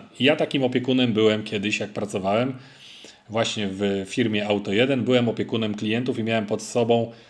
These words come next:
około sto firm, z którymi współpracowałem i wybierałem samochody. Aukcje troszkę wyglądały inaczej, bo była na przykład aukcja live. Czym ja się zajmowałem, słuchajcie, jak pracowałem w firmie Auto jeden? Byłem tak zwanym farmerem, tak się nazywało moje stanowisko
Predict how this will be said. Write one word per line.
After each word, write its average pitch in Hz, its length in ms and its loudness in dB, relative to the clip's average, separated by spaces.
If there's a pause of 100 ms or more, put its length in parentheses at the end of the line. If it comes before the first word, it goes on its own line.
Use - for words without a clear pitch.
(200)
około 110 320 2
sto - 260 2
firm, 139 400 0
z - 80 -16
którymi 117 260 0
współpracowałem 120 760 2 (220)
i 202 80 4
wybierałem 120 480 6
samochody. 117 460 0 (360)
Aukcje 196 280 4
troszkę 170 300 4
wyglądały 147 460 4
inaczej, 123 460 0
bo 120 120 0
była 117 400 2 (380)
na 113 60 -10
przykład 123 380 0
aukcja 131 340 2
live. 95 260 0 (560)
Czym 180 180 0
ja 190 100 4
się 156 100 0
zajmowałem, 143 440 6
słuchajcie, 113 280 2
jak 107 100 0
pracowałem 113 560 0
w - 40 -16
firmie 113 460 -4
Auto 117 260 2
jeden? 107 440 0 (320)
Byłem 131 320 2
tak 107 160 0
zwanym 120 280 0
farmerem, 117 480 2
tak 113 160 -2
się 135 100 -4
nazywało 113 420 2
moje 107 200 -2
stanowisko 104 720 -2